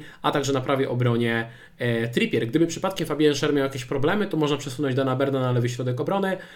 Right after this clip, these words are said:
wtedy na prawy środek obrony wskakuje, e, Botman, a na lewą obronę Livramento, który w tym meczu wszedł z ławki na pozycję, e, skrzydłowego, także zablokował punkty niektórym z ławki niestety.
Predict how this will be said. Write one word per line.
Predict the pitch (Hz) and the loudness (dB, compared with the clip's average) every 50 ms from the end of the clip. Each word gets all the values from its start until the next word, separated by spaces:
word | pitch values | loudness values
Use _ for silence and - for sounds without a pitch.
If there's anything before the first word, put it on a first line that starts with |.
| - - - | -20 -4 2
wtedy | 170 156 143 139 | 4 6 6 6
na | 135 127 | 4 2
prawy | 127 143 139 131 | 0 0 0 0
środek | 127 - 127 123 123 123 | 0 -2 -2 -2 -2 -2
obrony | - 123 127 123 123 120 | -2 -2 0 0 0 0
wskakuje, | - - 123 - 127 123 120 120 123 123 123 | -2 -4 -8 -4 0 0 2 2 0 -2 -2
e, | 127 120 120 120 120 120 117 | -2 -2 -2 0 -2 -2 -2
Botman, | 120 147 196 - - 165 156 156 160 - - - | 0 0 0 0 0 0 0 -2 -2 -4 -4 -2
a | 165 156 | 2 4
na | 156 | 4
lewą | 160 156 151 151 147 | 4 6 4 4 2
obronę | 139 139 151 143 143 135 | 2 2 2 4 4 4
Livramento, | 143 160 156 175 185 214 220 208 190 165 | 4 2 4 4 4 2 2 2 0 -2
który | - - 160 156 | -2 0 -2 -2
w | - | 0
tym | - 151 147 | 0 2 2
meczu | 143 139 147 123 | 2 2 0 -2
wszedł | - 143 131 120 | -2 -2 -2 -2
z | |
ławki | 127 139 139 - - - 135 127 123 123 - - - - - | 0 0 -2 -2 -4 -4 -2 -2 -2 -4 -6 -12 -14 -10 -4
na | 131 131 127 | -2 0 0
pozycję, | 123 127 123 113 123 120 120 - 123 120 120 120 120 120 - 120 | 0 0 -2 -2 -2 -2 -2 0 0 2 2 2 2 0 -2 -2
e, | 120 117 113 117 117 117 117 | -2 0 0 0 0 -2 -4
skrzydłowego, | 120 - - - - - - 160 147 151 143 - 131 131 123 | -4 -8 -12 -12 -8 -4 0 2 4 4 4 2 0 -2 0
także | 127 123 123 135 | -2 0 0 0
zablokował | 127 135 131 143 139 156 165 139 123 113 | 0 0 0 0 0 0 0 0 0 -2
punkty | - 131 123 120 120 117 113 | -2 -2 -4 -4 -2 -4 -4
niektórym | 110 107 - - 113 110 110 | -4 -6 -6 -6 -6 -6 -4
z | 113 | -4
ławki | 117 113 - - 117 | -4 -6 -6 -6 -8
niestety. | 110 110 - - 117 117 143 160 196 208 | -8 -8 -6 -8 -6 -4 0 0 0 0